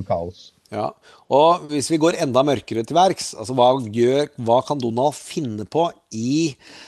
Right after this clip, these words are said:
Speaker 2: denne krisesituasjonen og denne, denne pressa, pressa situasjonen han er i, og frykten for å ikke bli gjenvalgt? Så da er vi i katastrofefilmen, og i den delen av karaktergalleriet, den onde lederen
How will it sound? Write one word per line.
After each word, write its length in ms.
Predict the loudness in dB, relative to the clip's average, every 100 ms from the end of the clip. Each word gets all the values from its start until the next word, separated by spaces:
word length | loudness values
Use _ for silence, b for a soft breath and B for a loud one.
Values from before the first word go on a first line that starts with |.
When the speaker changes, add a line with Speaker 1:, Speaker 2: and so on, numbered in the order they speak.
| B B B 0
Speaker 2:
denne 240 | 2 2
krisesituasjonen 920 | 0 -2 -2 -4 -6 -2 0 2 0
og 60 | 0
denne, 1120 | 2 4 6 6 6 6 6 6 6 4 4
denne 220 | 2 -2 -2
pressa, 1300 | -4 -4 -2 4 6 8 6 6 4 2 0 0 -2
pressa 240 | -4 -2 -4
situasjonen 540 | -4 -4 -4 -2 0
han 80 | 2 4
er 120 | 4 2
i, 60 |
og 160 | 0 -6
frykten 560 | -4 -6 -6 -14 -12 -4
for 80 |
å 80 | -4
ikke 160 | -2 0
bli 80 | 0
gjenvalgt? 480 | 4 4 4 0 _
Så 80 | 0
da 300 | 4 6 6
er 80 | 4
vi 80 | 0
i 60 |
katastrofefilmen, 880 | -2 -4 -2 -6 -6 -6 -6 -6 -8 -4
og 140 | -2
i 80 | -2
den 240 | -4 -2
delen 220 | -2 -2 -4
av 80 |
karaktergalleriet, 960 | -2 -4 -2 -4 -4 -2 -2 -2 -4 -6 B B B B 0
den 180 | 0 -2 _ 0
onde 560 | 2 2 0 2 2 0 -2
lederen 500 | 2 4 4 2